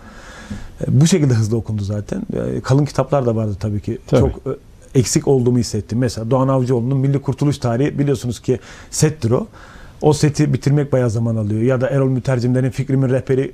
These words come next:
Speaker 1: kitabı var. Okumayı çok istiyordum, hep erteliyordum. Çok kalın bir kitap, bin küsür sayfalık. Ya, bunları da okudum. E, o kitapların notlarını aldım. E, kitapların üzerindeki, e, kelime hatalarını yayın evlerine gönderdim.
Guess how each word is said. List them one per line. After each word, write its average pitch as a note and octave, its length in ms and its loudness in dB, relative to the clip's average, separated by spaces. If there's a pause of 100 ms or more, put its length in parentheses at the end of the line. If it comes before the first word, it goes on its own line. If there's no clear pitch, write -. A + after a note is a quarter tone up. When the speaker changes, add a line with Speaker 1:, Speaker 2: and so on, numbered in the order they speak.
Speaker 1:
kitabı A#2+ 340 0
var. - 160 0 (200)
Okumayı C#3 420 2
çok C3+ 180 -2
istiyordum, A#2+ 440 -2
hep B2+ 160 -2
erteliyordum. B2 580 0
Çok - 200 -2
kalın B2+ 260 2
bir G#2+ 60 -2
kitap, - 340 -6
bin B2+ 120 0
küsür - 200 -4
sayfalık. A2+ 460 -4 (640)
Ya, D3 120 2
bunları F#3+ 280 4
da D3 40 4
okudum. C#3 380 -2 (440)
E, C#3 60 2
o C#3 120 4
kitapların D#3 500 2
notlarını C#3+ 400 2
aldım. A#2 280 0 (100)
E, A2+ 240 -4
kitapların D3 500 0
üzerindeki, D3 720 0 (420)
e, B2+ 140 0
kelime D3+ 300 4
hatalarını D3 560 0
yayın D3 240 2
evlerine C#3+ 340 0
gönderdim. A2+ 460 -2